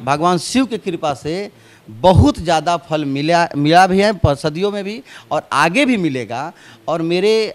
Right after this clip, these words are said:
आपके चैनल से बता दूं कि कईयों लाख लोग जुड़े हुए हैं मेरे साथ में, तो ऐसे तो लोग नहीं जुड़े हुए हैं, कईयों लोग की जन कल्याण हो रही है।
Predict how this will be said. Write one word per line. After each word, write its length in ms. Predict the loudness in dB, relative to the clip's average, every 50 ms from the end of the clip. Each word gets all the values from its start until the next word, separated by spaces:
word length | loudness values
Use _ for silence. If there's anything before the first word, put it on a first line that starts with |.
| -4
आपके 240 | -4 -2 -2 -4 -6
चैनल 320 | -4 -4 -4 -4 -4 -4 -4
से 120 | -4 -4
बता 300 | -4 -4 -6 -4 -6 -6
दूं 240 | -8 -8 -10 -12 -12 -14 -16 -20 -20 -20 -20 _ -20
कि 60 | -8
कईयों 300 | -4 -2 2 2 4 4
लाख 240 | 4 2 0 0 -2
लोग 180 | -2 -2 -2
जुड़े 180 | -2 0 0 2
हुए 180 | 2 2 0 0
हैं 60 | -2
मेरे 180 | -4 -6 -8
साथ 300 | -10 -10 -12 -14 -14 -16
में, 140 | -20 -20 -20 -20 -20 _ _ _ _ -20 -20 _ _ _ _
तो 200 | -4 -2 -2 0
ऐसे 300 | 0 0 0 0 0 -2
तो 140 | 0 0 -2
लोग 120 | -2 0
नहीं 180 | 0 -2 -2 -2
जुड़े 200 | 0 0 2 2
हुए 220 | 0 0 -2 -4
हैं, 200 | -4 -6 -8 -10 -8 -6
कईयों 240 | -4 -4 -2 -4
लोग 160 | -4 -4 -6 -8
की 80 | -6
जन 180 | -6 -6 -6 -4
कल्याण 360 | -4 -4 -4 -4 -4 -4 -4
हो 120 | -4 -4
रही 180 | -4 -4 -6 -6
है। 200 | -8 -10 -12 -14